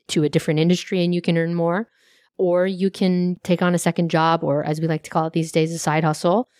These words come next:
I think that there's, like, kind of a layering of things that you can do to combat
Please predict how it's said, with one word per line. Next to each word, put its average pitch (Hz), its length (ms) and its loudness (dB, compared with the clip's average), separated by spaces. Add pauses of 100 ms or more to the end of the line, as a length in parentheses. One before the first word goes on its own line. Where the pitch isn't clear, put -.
(380)
I 175 80 -2
think 180 240 -2
that 165 160 0
there's, 170 220 0
like, 160 160 0
kind 202 200 0
of 190 100 -2
a 165 40 2
layering 151 800 0
of 147 280 -2
things 170 320 0
that - 180 -4
you 160 40 0
can 151 200 -4
do 160 280 2
to 151 320 -4
combat 143 460 -2